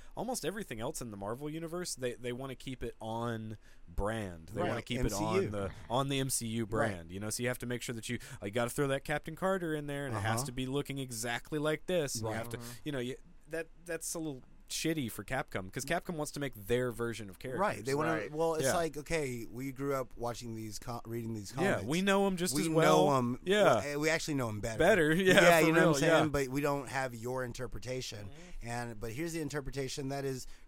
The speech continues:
Speaker 2: very widely popularized,
Speaker 1: Yeah.
Speaker 2: and the reason why this, this, uh, uh, franchise that you are now com-, controlling and commanding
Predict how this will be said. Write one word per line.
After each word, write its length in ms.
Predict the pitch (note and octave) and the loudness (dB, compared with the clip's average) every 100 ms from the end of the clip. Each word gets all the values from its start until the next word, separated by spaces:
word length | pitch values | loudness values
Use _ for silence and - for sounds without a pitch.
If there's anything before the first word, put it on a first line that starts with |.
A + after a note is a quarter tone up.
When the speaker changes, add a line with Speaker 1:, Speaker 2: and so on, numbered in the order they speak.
| - | -6
Speaker 2:
very 320 | B2 F#3 A3+ | -4 -2 -4
widely 500 | C3+ B2+ D#3+ D#3+ D3 | -6 -6 -6 -6 -6
popularized, 960 | - D#3 G3 D#3 G#2+ G#2 G2+ A3 C#3 - | -6 -8 -8 -8 -8 -10 -10 -6 -6 -6
Speaker 1:
Yeah. 120 | C#3 | -6
Speaker 2:
and 140 | C3 | -6
the 60 | B2+ | -6
reason 480 | A#2 C#3 C#3+ D3 A#2 | -6 -6 -6 -6 -6
why 480 | B2 D#3+ B2 A2 A2+ - - | -6 -6 -6 -8 -10 -16 -8
this, 420 | B2+ B2 - - - - | -6 -4 -6 -10 -16 -14
this, 360 | A#2+ A#2+ - - - - | -10 -8 -8 -10 -16 -14
uh, 400 | G#2+ G#2+ G#2 G2+ F#2 | -8 -6 -6 -8 -12
uh, 200 | - A2 G#2 | -12 -12 -12
franchise 460 | F#2 D3 F3 E3 A2 | -10 -8 -6 -6 -6
that 80 | A2 | -8
you 240 | G#2+ A2+ | -8 -6
are 140 | A2 G#2 | -6 -6
now 420 | A2 G#2+ G2+ F2+ - - | -8 -8 -8 -12 -14 -12
com-, 200 | G#2+ G2+ | -12 -10
controlling 460 | A2+ G#2 B2 A#2+ A2 | -10 -8 -6 -6 -6
and 100 | G2+ | -8
commanding 640 | G#2+ B2 F3 A#2+ G#2+ | -8 -6 -6 -6 -8